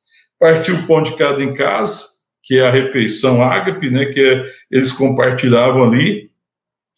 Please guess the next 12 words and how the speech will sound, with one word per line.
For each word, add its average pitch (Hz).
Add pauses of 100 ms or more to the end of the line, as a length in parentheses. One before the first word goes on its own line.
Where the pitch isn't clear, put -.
(180)
tomava 147
suas 143
refeições 131
com 127
alegria 123
e 196
singileza 147
de 127
coração, 143
louvando 165
a -
Deus 196